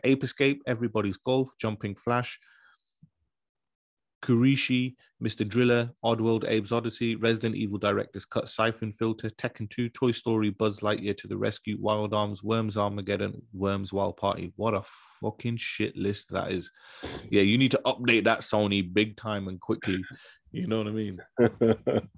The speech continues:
Speaker 1: Oh, yeah. So what did I
Speaker 2: Yeah.
Speaker 1: say? Silent Hill, Metal Gear Solid, and Final Fantasy seven. Can I just put a shout out one in there?
Speaker 2: Go on.
Speaker 1: just for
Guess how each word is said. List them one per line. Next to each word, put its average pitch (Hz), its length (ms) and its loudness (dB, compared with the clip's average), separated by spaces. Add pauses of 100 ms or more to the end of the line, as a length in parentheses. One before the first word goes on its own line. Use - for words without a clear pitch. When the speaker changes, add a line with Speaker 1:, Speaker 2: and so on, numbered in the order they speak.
(160)
Speaker 1:
Oh, 170 280 8
yeah. 139 320 6
So 135 240 4
what 147 120 4
did 160 100 6
I 156 40 6
Speaker 2:
Yeah. 151 60 4
Speaker 1:
say? 151 160 2
Silent 151 400 0
Hill, 120 280 2
Metal 123 200 -2
Gear 131 180 0
Solid, 107 480 -2
and 101 460 -2
Final 110 220 0
Fantasy 104 300 -4
seven. 113 240 0
Can - 140 0
I 156 40 6
just 147 140 -4
put 131 120 -2
a - 20 -2
shout 127 320 2
out 104 180 2
one 107 160 0
in 104 80 -2
there? 98 160 -2 (560)
Speaker 2:
Go 87 100 4
on. - 80 0
Speaker 1:
just 139 340 2
for 107 320 2